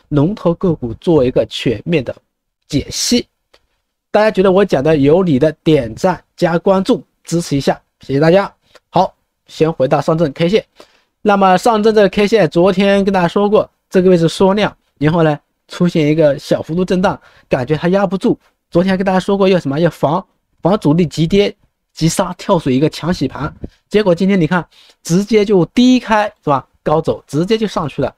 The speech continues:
它表现得非常之强，直接低开就上去了。所以它的整体走势是属于什么？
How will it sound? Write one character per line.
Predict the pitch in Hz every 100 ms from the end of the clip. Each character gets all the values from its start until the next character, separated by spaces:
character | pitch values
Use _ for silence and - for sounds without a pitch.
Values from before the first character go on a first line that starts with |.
| _ _ _ _
它 | - 147 147
表 | 147 117
现 | 113
得 | 135 117
非 | - 170
常 | 185 123 113
之 | 123
强， | - - 120 131 _ _ _
直 | 151
接 | 160 190
低 | 202 202
开 | 190
就 | 185
上 | 175 208 147
去 | 131
了。 | - - - -
所 | -
以 | 170
它 | 220
的 | 208
整 | 170
体 | 180
走 | 190 120 110
势 | 147
是 | -
属 | 151 120
于 |
什 | -
么？ | 117